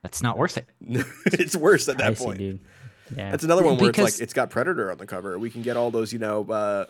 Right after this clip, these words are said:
Speaker 2: people who like horror movies and shop at Spencer Gifts to buy this book.
Speaker 1: That's weirdly specific.
Speaker 2: Yeah.
Speaker 1: But, but the, you know, the, the normal twenty-page book is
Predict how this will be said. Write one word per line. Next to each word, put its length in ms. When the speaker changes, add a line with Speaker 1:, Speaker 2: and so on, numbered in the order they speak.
Speaker 2:
people 200
who 80
like 180
horror 240
movies 380
and 100
shop 220
at 80
Spencer 300
Gifts 260
to 80
buy 160
this 140
book. 280
Speaker 1:
That's 140
weirdly 400
specific. 400
Speaker 2:
Yeah. 80
Speaker 1:
But, 580
but 220
the, 280
you 120
know, 120
the, 380
the 80
normal 680
twenty-page 640
book 260
is 280